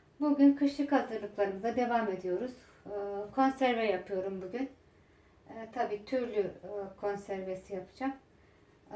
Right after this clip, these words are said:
patlıcanım, e, fasulyem, domatesim, biberim var. İki kilo patlıcan, bir buçuk kilo, e, fasulye, iki kilo domates, bir kilo biber kullanacağım malzeme olarak. Önce, e,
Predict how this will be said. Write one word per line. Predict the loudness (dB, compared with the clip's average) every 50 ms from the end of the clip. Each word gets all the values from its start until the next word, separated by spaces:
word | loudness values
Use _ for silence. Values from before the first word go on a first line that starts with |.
| -12 -4 4
patlıcanım, | 4 4 6 4 -2 -6 -4 -4 -4 -2 -2 -2 -4 -4 -8 -8 -12 _ -20
e, | -18 -18 -18 -12
fasulyem, | -6 -6 -6 -6 -6 -8 -6 -4 -4 -4 -4 -4 -4
domatesim, | -6 -6 -6 -6 -6 -6 -8 -10 -10 -12 -12 -10
biberim | -10 -10 -10 -10 -8 -8 -6 -4 -4
var. | -4 -4 -4 -6 -12 -18 _ _ _ _ _ _ -20 -20 -20 -20 -20 -20
İki | -16 -12 -12 -12 -8
kilo | -6 -6 -4 -2 -2 -4 -4
patlıcan, | -2 -2 -4 -4 -4 -6 -10 -10 -6 -6 -6 -4 -4 -6 -10 -12 _ _ _ _ _ _
bir | -6 -6 -4 -4
buçuk | -6 -6 -8 -8 -14 -14 -8
kilo, | -8 -6 -4 -2 -4
e, | -4 -6 -10 -14 -18 _ -16 -12 -12 -12 -10 -10
fasulye, | -10 -10 -8 -6 -6 -6 -2 0 0 0 0 -2 -6 -16 -20 _ _ _
iki | -16 -12 -8 -8 -8 -8
kilo | -8 -2 0 0 0 0
domates, | -4 -6 -6 -6 -4 -2 -2 -2 -2 -2 -8 -16 _ _ _ _ _ _
bir | 4 4 4 4
kilo | 0 -6 -2 0 0 0 0
biber | 0 2 2 2 2 2 -2 -10 -18 _ _ _ _ _ _ _ _ -20 -20 -18 -8
kullanacağım | -6 -4 -2 -2 -2 -2 -2 -4 -4 -4 -4 -6 -6 -10 _ _ _ -20 -20 -20 _ _ _ -4
malzeme | 0 0 0 0 -2 -4 -4 -2 -6
olarak. | -4 -4 -6 -4 -2 -2 -2 -4 -6 -16 _ _ _ _ -20 _ _ _
Önce, | -2 -2 0 0 0 -2 0 2 2 2 2 0 -6 _ -20 -20 _ _ _ -12
e, | -10 -8 -6 -6 -6 -6 -8 -8